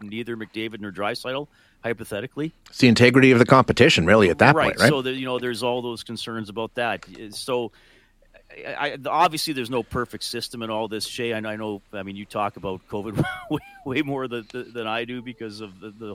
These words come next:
Speaker 1: huge impact it's having. But
Speaker 2: Yeah.
Speaker 1: in terms of the world of sports, I mean, th-, that's the thing now. I think players are saying, "Why do I have to sit out a week and a half when I'm,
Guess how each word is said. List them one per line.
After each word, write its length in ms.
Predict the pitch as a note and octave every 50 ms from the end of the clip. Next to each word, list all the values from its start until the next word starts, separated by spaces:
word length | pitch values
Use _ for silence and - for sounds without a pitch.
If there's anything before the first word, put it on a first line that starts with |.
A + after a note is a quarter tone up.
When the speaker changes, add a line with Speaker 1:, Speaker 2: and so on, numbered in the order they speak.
| - G2+
Speaker 1:
huge 340 | A2 A2 G2 A2 A#2+ A2+ F#2
impact 460 | G#2 A2+ A2+ - A2+ G#2 A#2 - -
it's 140 | B2 A2 -
having. 340 | - A#2+ B2 B2+ D3+ E3 D#3+
But 100 | B2 A#2
Speaker 2:
Yeah. 220 | A#2+ A#2+ A2 F2 - - - _ _ -
Speaker 1:
in 140 | C#3+ C#3
terms 260 | - D#3+ D#3+ D#3+ D#3 C#3
of 80 | C#3
the 80 | C#3 C#3
world 260 | B2 C3 C3+ B2+ A2+
of 60 | G#2+
sports, 500 | - - - _ E3 D#3 C3+ B2 - -
I 40 | A#2+
mean, 160 | A#2 A#2+ A2+
th-, 100 | B2 A#2
that's 300 | A#2+ C3 C#3+ D3 - -
the 100 | - C#3+
thing 240 | - - B2+ B2 A#2
now. 140 | G#2 F#2+ G2
I 80 | G2
think 200 | - C3+ A2+ -
players 360 | _ - A#2+ A2+ A2+ A2+ F#2+ G2+
are 80 | F#2+
saying, 420 | - - A#2 A2 G#2+ G#2 G#2 G2+ F#2+ - _ _ _ _ _ _ _ _ _ -
"Why 460 | - A#2+ A2 G#2 A#2 B2+ C3+ C#3+ D#3+
do 140 | D#3 D#3 D3
I 80 | C3 A#2
have 180 | B2+ C3+ C3
to 80 | - A#2
sit 180 | - - C3 B2
out 100 | A#2+ A2
a 40 |
week 240 | G#2 G#2 A#2+ A#2+ -
and 80 | B2 G#2
a 40 | F#2
half 300 | A2+ A2 G#2+ G#2 - -
when 140 | A2 G#2+
I'm, 160 | G2+ G2 F2+